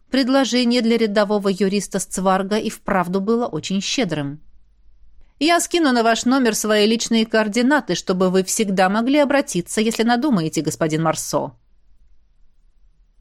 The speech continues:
После этого звонка я всё же предпочёл перевести коммуникатор в беззвучный режим, чтобы меня больше не отвлекали, и направил флаер в сторону самого известного ювелирного магазина планеты.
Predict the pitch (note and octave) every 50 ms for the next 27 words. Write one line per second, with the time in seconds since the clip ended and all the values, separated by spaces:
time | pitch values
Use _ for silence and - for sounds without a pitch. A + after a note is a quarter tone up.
0 | - _ - C#4 D#4+ - - C#4+ C#4+ C4+ C4+ - B3 A3+ A#3 A3 A3 A3 A3 A3+
1 | A3 A3 A#3 A3+ A3 A3 A3 G#3+ G#3+ - A#3 A3+ G#3+ A#3 G#3 - G#3+ G#3 - -
2 | G3+ G3 - - A3 G#3+ G#3+ - G#3 F#3+ F#3+ F#3 G3 F#3 - - A#3 A3+ - G3+
3 | F#3+ F#3 F#3+ F#3+ F#3+ F#3 - G#3+ G#3+ A3 - G#3+ G#3 F#3 F3 F#3 G#3 F#3+ F#3 F#3
4 | G3 F#3+ F#3+ F3+ - - G#3 A3 A#3 B3+ B3+ C4 D4 A#3 F#3 F3 - - - -
5 | - - - D#4+ A#3 G#3 G3 G3 G3 G3 G3 F#3+ F#3+ G3+ G3 F#3 - A3 G#3+ G#3+
6 | A3 G#3+ A3+ A#3 B3 - - A#3+ G3 D3+ C#3+ C#3+ D#3 - - - _ _ _ _
7 | _ _ - E4 D#4 D4+ C#4+ C4 - - A3+ G#3 F#3+ F3+ F3+ F3 - - G3+ G3+
8 | G#3 A3 A#3 A3+ G#3 - - - - G#3+ G#3+ G3 F#3 F#3 F#3 F#3 - - D#4 D4+
9 | C#4+ B3 A#3+ A#3+ A3 - F#3+ F3+ F#3 F#3 - - G#3 G3 G3+ G3 - G#3 F#3 F3
10 | F3 E3 E3 D#3+ D#3+ E3+ E3+ F3 E3+ E3+ D#3 D3+ D3+ D3 - D#3 D3+ D3+ D3+ -
11 | D#3+ D#3 D3+ D#3 D3+ C#3+ D#3 - C#3+ D3 D3+